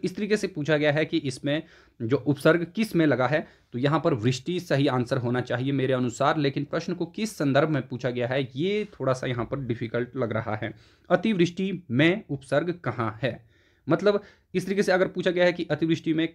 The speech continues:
किस में है, तो वृष्टि में अति उपसर्ग जुड़ा है, ये चीज़ है। बाकी इसका आंसर क्या होना चाहिए, आपके अनुसार आप मुझे कमेंट सेक्शन में जाकर बता सकते हैं। नेक्स्ट है, देखिए,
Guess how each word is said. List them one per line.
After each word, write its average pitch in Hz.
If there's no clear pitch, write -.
किस -
में 113
है, -
तो 156
वृष्टि 185
में 196
अति 160
उपसर्ग 131
जुड़ा 107
है, 117
ये 165
चीज़ 139
है। 156
बाकी 151
इसका 156
आंसर 139
क्या 131
होना 127
चाहिए, 127
आपके 151
अनुसार 165
आप 127
मुझे 117
कमेंट 107
सेक्शन 110
में 113
जाकर 113
बता 139
सकते -
हैं। -
नेक्स्ट 196
है, 208
देखिए, 185